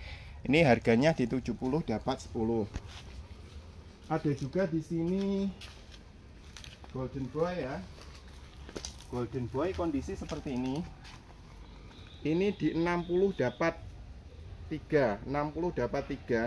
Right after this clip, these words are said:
Nanti kondisinya saya kirim yang spek ya.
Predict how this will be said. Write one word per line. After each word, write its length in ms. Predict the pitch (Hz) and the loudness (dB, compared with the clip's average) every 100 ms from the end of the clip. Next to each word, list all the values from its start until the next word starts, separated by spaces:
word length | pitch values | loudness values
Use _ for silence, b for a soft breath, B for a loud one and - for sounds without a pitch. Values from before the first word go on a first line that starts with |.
| 147 | 2
Nanti 320 | 156 180 196 | 2 2 4
kondisinya 640 | 175 131 127 147 165 180 175 - | 4 2 0 0 2 2 0 -2
saya 240 | 160 165 160 | 0 0 0
kirim 320 | 175 170 185 | 0 2 2
yang 160 | 180 175 | 2 0
spek 480 | - - - 175 127 | -2 -4 -4 -2 0
ya. 160 | 120 | 0